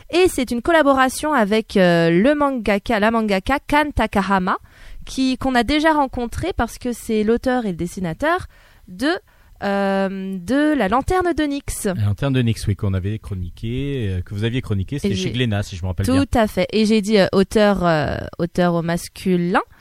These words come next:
Speaker 1: mais, euh,
Speaker 2: Mais c'est une autrice.
Speaker 1: c'est une autrice.
Speaker 2: Voilà,
Speaker 1: C'est
Speaker 2: donc du
Speaker 1: une
Speaker 2: coup, vous avez
Speaker 1: autrice.
Speaker 2: déjà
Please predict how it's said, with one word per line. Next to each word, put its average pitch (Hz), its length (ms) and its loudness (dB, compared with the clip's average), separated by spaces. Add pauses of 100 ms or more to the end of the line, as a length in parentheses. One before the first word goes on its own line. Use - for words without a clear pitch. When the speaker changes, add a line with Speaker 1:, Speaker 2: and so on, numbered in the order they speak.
(360)
Speaker 1:
mais, 170 340 -2
euh, 147 260 0
Speaker 2:
Mais 147 60 -2
c'est - 180 -4
une 120 80 0
autrice. 95 400 -6
Speaker 1:
c'est - 220 -6
une 254 80 -10
autrice. - 460 -14 (140)
Speaker 2:
Voilà, 101 260 0
Speaker 1:
C'est 85 80 -6
Speaker 2:
donc 107 180 0
du 95 100 -4
Speaker 1:
une - 80 -6
Speaker 2:
coup, 139 120 -2
vous 123 120 0
avez 110 160 2
Speaker 1:
autrice. 123 80 -4
Speaker 2:
déjà 120 240 2